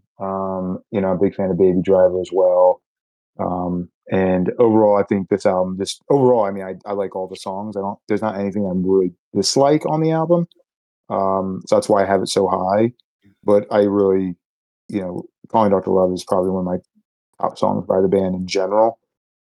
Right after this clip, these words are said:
Um, and, um, yeah, so that's, and it's, you know, it's a short album, thirty-three minutes. Um, so it gets, gets you,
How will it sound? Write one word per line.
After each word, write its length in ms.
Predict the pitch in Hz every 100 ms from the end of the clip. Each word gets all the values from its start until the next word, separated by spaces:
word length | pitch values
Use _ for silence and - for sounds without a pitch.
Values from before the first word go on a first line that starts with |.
| _ -
Um, 360 | 90 92 90 - _ _ _ _ _ -
and, 420 | 185 185 - 175
um, 380 | 90 - 87 85 _ _ _ _ _ -
yeah, 160 | 139 - - -
so 120 | 123
that's, 360 | 127 143 - -
and 140 | - 113
it's, 120 | 113
you 60 | 151
know, 80 |
it's 100 | 123
a 60 | 123
short 240 | - 139
album, 320 | 120 110 123 120
thirty-three 400 | 110 110 117 110
minutes. 480 | 104 120 - - _ _ _ _ _ -
Um, 180 | 98 98
so 120 | 104
it 80 | 98
gets, 260 | 104 - _ _
gets 160 | 107
you, 100 | -